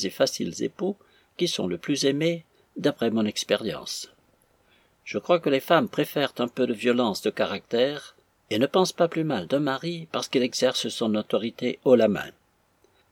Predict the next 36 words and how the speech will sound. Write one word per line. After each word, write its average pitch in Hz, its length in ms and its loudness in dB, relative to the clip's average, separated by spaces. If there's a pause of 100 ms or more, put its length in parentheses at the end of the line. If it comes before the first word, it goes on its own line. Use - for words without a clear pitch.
(300)
J'avais 123 260 -4
su 170 220 -4
faire - 380 -2
une 101 120 -2
telle 180 220 2
peur 135 280 -2
de 120 120 -4
moi 95 300 -4
à 90 100 -10
milady 143 600 0 (420)
que - 100 -6
lorsque 147 320 2
je 95 140 -6
souriais, 160 580 0 (320)
c'était 131 320 0
vraiment 165 380 0
une 101 180 -4
aire 147 180 0
de 127 80 -2
bonheur 101 540 -2
pour 98 180 -6
elle. 69 180 -8 (1160)
Et - 80 -6
sur 160 200 0
un 160 100 4
signe 151 240 -2
de 107 100 -2
mon 104 220 0
doigt, 165 320 2 (220)
elle 113 160 2
arrivait 135 380 2
en 113 120 0
rampant 139 640 -2
comme 139 200 6
un 127 80 0
chien. - 360 -4